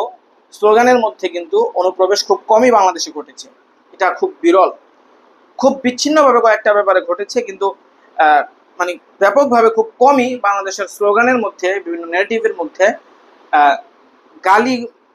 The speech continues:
গালাজ, গালমন্দ স্থান পেয়েছে। এ বিষয়টি অত্যন্ত বিরল। কিন্তু সম্প্রতি, আহ, সোহাগ হত্যাকাণ্ড নিয়ে বাংলাদেশ যখন উত্তাল হয়ে উঠেছিল, বাংলাদেশ যখন, আহ, বিএনপির বিরুদ্ধে বা যার যার জায়গা থেকে,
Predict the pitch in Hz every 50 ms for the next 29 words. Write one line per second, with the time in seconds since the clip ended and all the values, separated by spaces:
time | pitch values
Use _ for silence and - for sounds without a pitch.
0 | _ - 175 180 180 190 202 185 160 170 170 170 175 175 180 180 180 196 226 262
1 | - - _ _ - 190 - - 226 233 233 226 214 196 180 185 - 196 226 -
2 | _ _ _ _ _ _ _ _ - - 185 196 - 196 185 185 196 180 170 -
3 | 180 170 160 160 147 156 143 - - - _ _ _ _ _ _ _ _ _ _
4 | _ _ _ _ _ _ _ - 269 302 294 285 262 - 254 262 262 - 320 277
5 | 240 247 247 277 - - - - 190 180 180 180 - - 247 285 311 302 226 247
6 | 247 247 - 247 247 240 233 220 220 220 214 202 208 233 226 - _ - 180 180
7 | 185 185 185 190 180 180 185 190 190 190 _ _ - 247 254 240 208 208 190 175
8 | 175 - - - 151 151 170 220 - _ _ _ _ _ _ _ _ _ _ _
9 | _ - - 170 175 175 170 180 170 165 - - 175 165 170 180 170 165 165 165
10 | _ _ - 156 147 139 139 180 190 202 202 - 196 180 170 170 180 185 220 226
11 | _ - - 170 160 147 156 156 147 143 143 - _ _ _ _ _ _ _ _
12 | - - 180 180 175 170 185 190 185 170 180 180 190 226 247 247 196 180 160 156
13 | 165 180 202